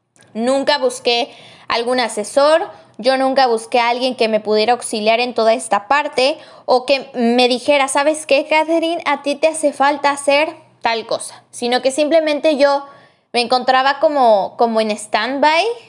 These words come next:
como en estas situaciones donde no sabes exactamente qué, qué hacer, pero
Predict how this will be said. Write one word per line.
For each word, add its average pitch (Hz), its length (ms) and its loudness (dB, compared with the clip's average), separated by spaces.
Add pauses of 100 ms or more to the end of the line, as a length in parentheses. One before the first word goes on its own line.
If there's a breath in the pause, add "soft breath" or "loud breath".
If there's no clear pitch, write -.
(100)
como 233 420 2
en 214 120 0
estas 226 300 -2
situaciones 233 640 0
donde 208 360 2
no 226 200 0
sabes 294 260 0
exactamente 262 720 -2
qué, 254 340 2
qué 262 80 0
hacer, 262 420 0
pero 208 480 4